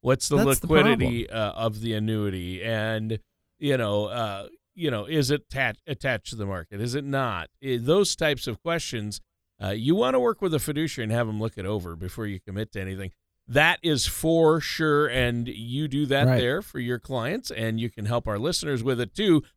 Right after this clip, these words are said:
Speaker 1: We're out of time. Why don't you let them know one more time, Michael, before we go,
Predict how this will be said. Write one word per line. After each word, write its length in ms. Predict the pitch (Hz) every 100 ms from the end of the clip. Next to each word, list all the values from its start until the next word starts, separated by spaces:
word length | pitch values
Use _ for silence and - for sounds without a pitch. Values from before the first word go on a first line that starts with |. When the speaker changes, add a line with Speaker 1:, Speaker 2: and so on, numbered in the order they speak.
| _
Speaker 1:
We're 140 | 143 151
out 240 | 160 196 214
of 160 | 160
time. 280 | - 202 185
Why 140 | 151 190
don't 140 | 226
you 100 | 220
let 240 | 196 202
them 220 | - 170 156
know 160 | 147
one 260 | 143 175 208
more 220 | 202 185
time, 340 | - 160 139
Michael, 400 | 127 120 113 123
before 360 | 123 110 147 143
we 120 | 170
go, 400 | 139 120 110 107